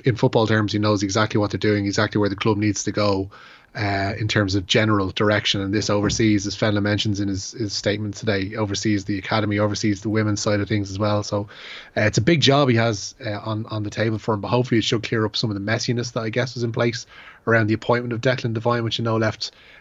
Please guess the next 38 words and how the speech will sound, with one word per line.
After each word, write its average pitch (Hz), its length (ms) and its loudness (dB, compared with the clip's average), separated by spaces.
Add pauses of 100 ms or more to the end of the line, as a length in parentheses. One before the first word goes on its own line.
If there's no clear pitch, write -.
uh, 101 140 -4
some 131 220 4
people 117 400 4
who 110 140 -6
were 107 220 0
maybe 107 420 -4
applicants 110 360 -2
for 117 80 -2
the 107 60 0
job 110 180 2
a - 20 0
little 110 160 0
bit 110 100 -2
unhappy 110 400 0
too 113 300 2
and 110 100 0
how 110 100 2
that 107 140 0
process 110 360 0
played 110 240 -4
out. 107 140 -2 (420)
So 110 200 2
somebody 123 280 4
with 117 100 6
a 107 40 4
bit 117 120 4
of - 100 -2
footballing 113 440 2
nous 110 480 -2 (160)
in 107 160 -2
place, - 400 -2 (420)
uh, 98 140 -4
there 101 180 -2
won't 107 160 0
be 107 100 0
a 101 40 -2
bad 104 200 -4
thing. 98 160 -6